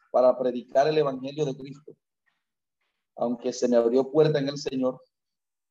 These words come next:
no tuvo reposo en mi espíritu por no haber hallado a mi hermano Tito. Así despidiéndome de ello, partí para Macedonia. Mas Dios, mas a Dios gracias,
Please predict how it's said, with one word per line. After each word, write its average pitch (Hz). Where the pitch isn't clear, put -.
no 135
tuvo 160
reposo 147
en 131
mi 120
espíritu 143
por 117
no 120
haber 135
hallado 135
a 127
mi 123
hermano 120
Tito. 143
Así 117
despidiéndome 143
de 123
ello, 143
partí 127
para 131
Macedonia. 120
Mas 120
Dios, 147
mas 120
a 113
Dios 123
gracias, 139